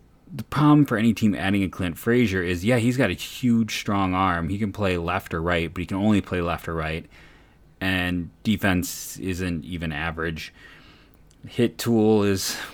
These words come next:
probably below average, but you're hoping for plus power.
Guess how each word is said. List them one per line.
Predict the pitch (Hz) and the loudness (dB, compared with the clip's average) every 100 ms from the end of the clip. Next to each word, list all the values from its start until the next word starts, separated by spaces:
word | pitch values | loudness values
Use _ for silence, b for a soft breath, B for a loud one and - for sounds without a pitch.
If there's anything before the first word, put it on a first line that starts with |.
| - | -6
probably | - 101 110 | 2 4 4
below | 101 101 98 95 | 4 4 6 6
average, | 90 87 95 85 | 6 4 0 -2
but | - - | -6 -8
you're | 92 | -4
hoping | - 139 113 | 0 2 2
for | 104 | 0
plus | 101 104 92 | -2 -2 -2
power. | - - 78 62 101 | -4 -6 -6 -6 -16